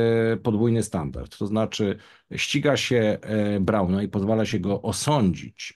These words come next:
e, za, e, działania, mm, e, takie dokładnie, jakie próbuje się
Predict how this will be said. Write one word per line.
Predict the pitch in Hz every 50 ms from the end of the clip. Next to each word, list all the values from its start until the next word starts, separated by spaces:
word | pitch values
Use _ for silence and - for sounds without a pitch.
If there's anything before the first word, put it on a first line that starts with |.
| - 78
e, | 90 87 82 87
za, | 85 82 87 101 101 98 95 90 90 - _ _ _ _ _ - - - _ - -
e, | 87 92 90 90 90 90 90 90 85
działania, | 82 101 101 104 107 110 113 110 98 92 82 - - _ _ -
mm, | 95 92 87 87 90
e, | 87 87 90 90 90 87 85 85 87 87 85 82 82 82 80 - - 151 - _ _ _ _ _ _
takie | - 110 104 - - 127 127 120
dokładnie, | - - 101 95 - 104 107 104 107 123 123 117
jakie | 107 101 98 - 107 101 101 98 92 - - -
próbuje | - 107 101 98 110 110 107 101
się | - - 98 98 98 98 98 98 87 -